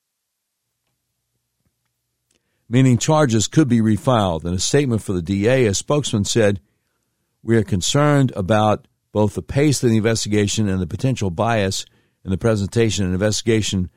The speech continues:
of the evidence. The county did indicate that it hasn't ruled out refiling the charges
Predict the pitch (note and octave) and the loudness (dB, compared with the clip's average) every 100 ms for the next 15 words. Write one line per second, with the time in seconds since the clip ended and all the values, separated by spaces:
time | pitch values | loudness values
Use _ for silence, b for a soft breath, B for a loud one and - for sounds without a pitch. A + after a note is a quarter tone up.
0 | _ _ F2 F#2 G2 A2+ G2 F#2 - b | _ _ -4 0 2 2 2 -2 -6 b
1 | b - F2 - B2+ A#2 F#2 A#2 C#3+ C#3+ | b -16 -6 -2 0 0 -2 0 0 0
2 | A2 F#2 - F#2 F#2 F2+ E2+ F2 G#2+ A2+ | -2 -2 -2 -2 -2 -4 -6 -2 -2 -2
3 | G#2+ G#2 G2+ G2 F#2 F#2+ F2+ F2+ F2+ A2 | -4 -2 -2 0 0 -2 -2 -4 -4 -2
4 | B2 B2+ G#2+ F#2 - G2+ G2 F2 F2 | -2 0 -2 -4 -4 -2 -2 -4 -8